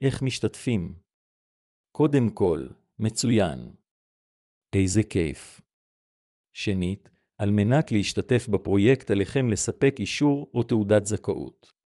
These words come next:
את האישור הזה ניתן להנפיק באינטרנט. שימו לב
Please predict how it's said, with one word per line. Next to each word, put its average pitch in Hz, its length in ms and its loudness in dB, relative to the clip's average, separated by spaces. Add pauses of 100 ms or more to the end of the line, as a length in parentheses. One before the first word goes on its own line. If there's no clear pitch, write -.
(840)
את - 140 -4
האישור 117 460 2
הזה 95 300 2
ניתן 139 360 2
להנפיק 107 480 0
באינטרנט. 90 800 -2 (1000)
שימו 170 360 2
לב 95 320 6